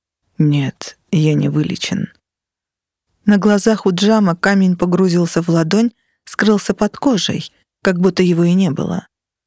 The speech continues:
«Но его же не было у меня раньше, Ген. Как узнать, что он еще там?» «Он там.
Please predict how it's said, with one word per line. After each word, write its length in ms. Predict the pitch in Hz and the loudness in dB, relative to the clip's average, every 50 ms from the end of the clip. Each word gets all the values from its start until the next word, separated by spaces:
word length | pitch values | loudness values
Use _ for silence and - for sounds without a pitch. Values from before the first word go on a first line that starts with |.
| _ _ _ _ _ _ _ _ _ _ _ _ _ _ _ | _ _ _ _ _ _ _ _ _ _ _ _ _ _ _
«Но 240 | - 196 185 185 180 | 0 2 4 4 2
его 380 | 170 - - 185 180 180 180 165 | 2 0 0 0 0 0 0 2
же 140 | 170 170 | 2 2
не 160 | 180 196 220 214 | 2 4 2 2
было 260 | 175 175 170 170 180 | 2 2 2 2 2
у 60 | 185 | 2
меня 260 | 196 208 208 202 190 | 2 2 2 2 2
раньше, 400 | 185 202 196 165 - - - - | 2 2 0 0 -2 -2 -4 -2
Ген. 340 | 165 190 208 202 165 156 - - _ _ _ _ _ _ _ | 0 2 2 2 0 -2 -4 -6 _ _ _ _ _ _ _
Как 200 | - 190 175 - | -2 -2 0 0
узнать, 320 | 220 202 208 254 233 175 | 0 2 2 0 0 0
что 200 | - - - 190 | -2 -2 0 2
он 80 | 190 190 | 2 4
еще 280 | 196 202 202 - 247 240 | 2 2 2 0 -2 -2
там?» 340 | - 185 160 147 147 160 - _ _ _ _ _ _ _ _ _ _ _ _ _ _ _ _ | 0 0 0 0 -2 -4 -8 _ _ _ _ _ _ _ _ _ _ _ _ _ _ _ _
«Он 180 | 170 147 147 | -4 -4 -2
там. 380 | - - - 196 190 190 175 | -4 -4 -4 -4 -4 -6 -6